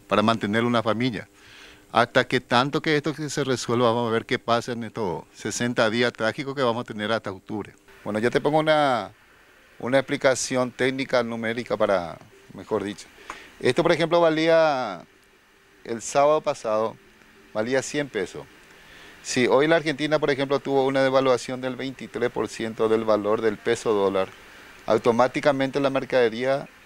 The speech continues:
aumenta el veintitrés por ciento, que sería el costo de ciento veintitrés pesos el valor de esta tasa. Hoy nosotros, por ejemplo, en el Paraguay,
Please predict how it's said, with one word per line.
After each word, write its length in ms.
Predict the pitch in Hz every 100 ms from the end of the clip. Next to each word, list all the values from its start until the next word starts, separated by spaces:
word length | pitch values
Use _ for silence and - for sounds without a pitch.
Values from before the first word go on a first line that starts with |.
| - - - -
aumenta 440 | 113 110 120 123
el 60 | 123
veintitrés 400 | 127 120 110 127
por 180 | 127 113
ciento, 320 | - 127 113
que 120 | 107
sería 240 | 107 104
el 80 | 113
costo 340 | - 117 123 123
de 100 | 117
ciento 300 | 127 117 117
veintitrés 460 | 120 110 110 113
pesos 420 | - 117 113 120 -
el 120 | 110
valor 400 | 107 98 101 107
de 160 | 107 - -
esta 260 | - 110 107
tasa. 380 | - 85 - 78 - - - - - - - -
Hoy 160 | 113
nosotros, 340 | 139 - 147 156
por 120 | 160
ejemplo, 480 | 143 143 147 143 -
en 220 | 135 127
el 140 | 131
Paraguay, 580 | 120 127 117 101 104 104